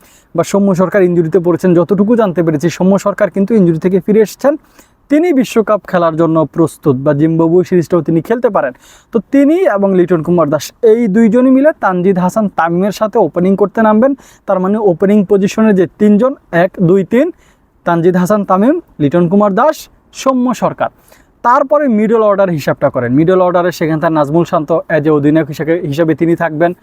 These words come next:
চা-, চার নম্বর গেল। পাঁচ নম্বরে সেখানটা সাকিব আল হাসান, ছয় নম্বরে তাওহিদ হৃদয়, সাত নম্বরে সেখানটা খেলবেন জাকের আলী অনিক এবং আট নম্বরে মাহমুদুল্লাহ রিয়াদ। এই আটটা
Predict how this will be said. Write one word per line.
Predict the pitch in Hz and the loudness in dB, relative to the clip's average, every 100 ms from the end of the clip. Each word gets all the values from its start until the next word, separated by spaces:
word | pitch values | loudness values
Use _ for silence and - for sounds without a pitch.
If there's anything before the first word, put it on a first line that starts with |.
| _ _ _ _ _ | _ _ _ _ _
চা-, | 175 165 160 151 | -2 0 0 0
চার | 190 180 | 0 0
নম্বর | 175 170 | 0 0
গেল। | 160 156 160 | 2 0 0
পাঁচ | 196 190 - | -2 -4 0
নম্বরে | 202 185 180 180 | 0 2 0 -2
সেখানটা | - 170 170 | -4 -2 -2
সাকিব | - 180 175 | -2 -2 0
আল | 170 | 0
হাসান, | 147 160 170 175 | -2 -4 -4 -8
ছয় | - 196 | -2 -2
নম্বরে | 185 185 185 180 | 0 0 0 0
তাওহিদ | 175 151 156 151 | 0 0 0 0
হৃদয়, | 160 160 156 _ _ _ | 2 0 -2 _ _ _
সাত | - - 233 - 240 | -10 -4 -4 -2 0
নম্বরে | 233 220 214 208 | 2 2 2 0
সেখানটা | 196 180 180 180 | -2 -2 0 0
খেলবেন | 156 175 160 170 170 - _ _ 139 | 0 0 2 0 -2 -8 _ _ -4
জাকের | 135 - 185 - | -2 -2 -2 0
আলী | 185 165 170 - | -2 -2 -2 0
অনিক | 202 285 - - | 0 0 -2 -4
এবং | 170 165 185 202 - | -2 0 -2 -4 -4
আট | 196 - | -4 0
নম্বরে | 196 190 185 190 254 | 0 2 2 0 0
মাহমুদুল্লাহ | 254 147 143 147 156 156 156 147 | 0 -2 0 0 2 4 2 2
রিয়াদ। | 185 220 - - _ _ _ _ | 0 0 -4 -12 _ _ _ _
এই | 240 294 349 - - | 4 4 2 -2 -2
আটটা | 220 254 - - | -2 -2 -4 0